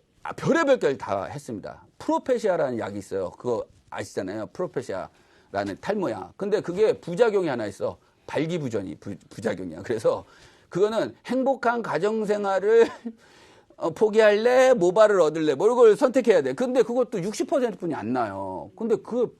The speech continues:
되게 비쌌어. 십만 원이야. 뭐 처방해주면 한 일주일, 뭐 한 달 먹는 게 뭐, 여하간. 근데 그것까지 한 삼 개월 먹었는데 아주 아니더라고요. 여하간. 그랬습니다. 여하간. 그래서, 그래서 이제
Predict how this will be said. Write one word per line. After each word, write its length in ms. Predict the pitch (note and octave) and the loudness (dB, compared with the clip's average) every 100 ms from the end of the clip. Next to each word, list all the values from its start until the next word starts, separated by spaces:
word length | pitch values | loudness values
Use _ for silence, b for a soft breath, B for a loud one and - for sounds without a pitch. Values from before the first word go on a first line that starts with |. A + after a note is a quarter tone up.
| - | -8
되게 200 | A3+ C4+ | -4 -4
비쌌어. 760 | - F3 A#3 G#3 A#3+ G3 G2 b b _ | -6 -6 -4 -2 0 0 -2 b b _
십만 380 | - C#4 E4 | -6 -2 0
원이야. 420 | B3+ C#3+ G2+ G2+ E2 | 0 -2 -4 -6 -10
뭐 100 | - | -12
처방해주면 580 | - G#3 G3 D3+ A2+ G#2+ | -4 -2 0 -2 -6 -6
한 100 | D3 | -4
일주일, 360 | E3 F3 F#3+ | -6 -6 -6
뭐 140 | C3 A2 | -4 -6
한 100 | D3+ | -4
달 120 | E3 | -4
먹는 300 | A#2 A2+ A#2 | -4 -4 -4
게 80 | G2 | -6
뭐, 180 | F2+ F#2 _ _ - E3+ G3 - | -12 -18 _ _ -20 -20 -16 -4
여하간. 460 | C#3 A2+ G2+ G2+ E2+ b b b b - | -4 -4 -6 -8 -10 b b b b -4
근데 140 | A3 | -2
그것까지 380 | A#3 B3 A#3+ G#3+ | 0 2 2 2
한 100 | G3+ | 0
삼 160 | G#3+ | -2
개월 160 | A3+ G#3+ | 0 2
먹었는데 340 | D#3+ D3+ B2+ | 2 2 0
아주 380 | A2+ A#2 C3+ A2+ F2+ _ - | -4 -4 -4 -4 -8 _ -20
아니더라고요. 960 | - G#2+ B2 A2+ G2 E2 E2+ F#2 E2 D#2+ D#2+ | -10 -6 -4 -2 -4 -4 -6 -8 -8 -14 -10
여하간. 560 | A2 A2+ G2+ G2+ - G#3 _ _ _ _ _ _ - - | -4 -4 -4 -4 -6 -8 _ _ _ _ _ _ -20 -2
그랬습니다. 560 | D3 D3 G2+ F2+ D#2+ b b b b b | -2 -2 -6 -12 -18 b b b b b
여하간. 540 | B2 A#2+ G#2 G#2 D3 D3 | -4 -2 -2 -4 -4 -4
그래서, 480 | A2+ A#2 C3 G2 - _ _ _ _ _ _ _ _ | -4 -2 -4 -4 -10 _ _ _ _ _ _ _ _
그래서 260 | A#2 A#2 A2+ | -4 -2 -2
이제 200 | G2+ | -4